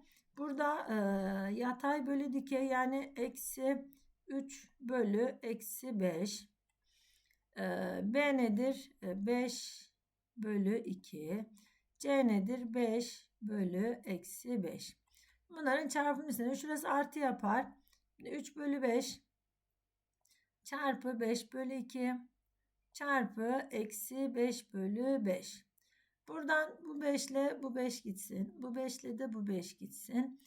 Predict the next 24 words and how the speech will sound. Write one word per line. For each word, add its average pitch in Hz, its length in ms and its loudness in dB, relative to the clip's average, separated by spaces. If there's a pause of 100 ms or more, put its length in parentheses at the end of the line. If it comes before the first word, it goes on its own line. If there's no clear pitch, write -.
(460)
Ee, 175 300 -2 (180)
eksi 240 920 -2
üç - 640 -10 (100)
bölü 185 280 -2 (200)
iki 226 540 -4
sonucuna 208 1000 0
elde 196 300 0
ederiz. 240 440 0 (1300)
Yukarıda 277 760 6
üç 277 280 -6
ve 190 320 0
eksi 196 380 -4
kaldı. 269 600 4 (240)
Yani 247 640 6 (180)
eksi 202 280 -4
üç 240 180 -8
kaldı 262 300 0
arkadaşlar. 254 720 0
Aşağıda 240 500 2
sadece 247 360 0
iki 240 200 -6
kaldı. 202 320 0
Sorumuzun 240 540 4
cevabı 226 720 4